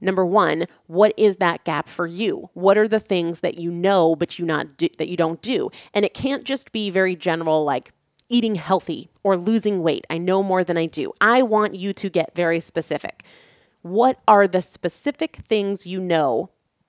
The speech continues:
but do not do? For example, with regards to weight, maybe you know that eating when you're not hungry isn't effective, but you still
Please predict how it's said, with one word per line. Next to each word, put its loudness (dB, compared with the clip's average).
but -2
do -2
not -2
do? -6
For -2
example, -4
with 0
regards 0
to -2
weight, 0
maybe -2
you -4
know 2
that 0
eating -2
when 2
you're 0
not -2
hungry 0
isn't 2
effective, -2
but -2
you -6
still 0